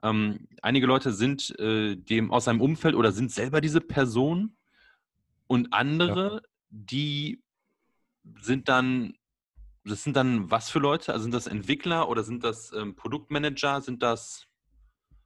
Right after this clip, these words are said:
Speaker 2: Hm, sehr gute Frage, ja.
Speaker 1: Stakeholder?
Speaker 2: Ähm, genau, also das können, im Bestfall sind das, äh, ist das ein guter Mix und das ist ein sehr guter Punkt, ähm, auch an technischen Leuten, also die durchaus
Speaker 1: Mhm.
Speaker 2: Erfahrung haben, ein solches Produkt zu entwickeln.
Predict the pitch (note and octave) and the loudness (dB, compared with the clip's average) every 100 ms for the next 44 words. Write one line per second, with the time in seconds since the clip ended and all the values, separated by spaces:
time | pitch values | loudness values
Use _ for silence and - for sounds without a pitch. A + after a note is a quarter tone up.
0 | _ - A#2+ - _ _ - A#2 A#2 A2 | _ -10 -10 -12 _ _ 0 2 2 0
1 | A#2 G#2+ G#2+ C#3 D#3 - - - - A#2 | 0 0 -2 -6 -10 -12 -14 -10 0 2
2 | A2+ G#2+ G2+ _ _ _ _ _ - - | 2 -4 -10 _ _ _ _ _ -12 -6
3 | - B2 F#2 - A#2+ A#2 A2+ B2 - D3 | 0 0 0 2 4 4 2 0 2 2
4 | D3+ D3 B2 C3 - - C3 - A#2+ A#2 | 2 -4 0 0 0 0 0 0 0 0
5 | - - - - - - - B2 A#2+ C3 | 0 -6 -14 -20 -20 -20 -2 2 4 2
6 | C3 - B2 A#2 C3+ B2 C3 - A#2+ G#2+ | -2 -2 -2 -2 2 4 4 0 -4 -4
7 | A#2 A2 A2+ A#2 A2 C#3+ E3 - _ _ | -2 0 0 0 0 -2 -2 -6 _ _
8 | - A#2+ A2+ A2 A2 A2 - - A#2 A#2 | -2 4 6 6 2 -2 -6 -2 0 0
9 | A#2 C3+ D#3 D#3 C#3+ D3 D#3+ A2 F#2+ G#2+ | -2 -2 -2 0 2 2 0 -2 -2 -2
10 | A2 A2+ G#2+ A2+ A#2+ A2 A2 A2+ G2+ A2+ | 0 -2 -2 0 2 2 0 0 -4 -4
11 | - - D3 - G#2 B2+ - F3+ | -6 -6 -4 -2 -2 0 2 2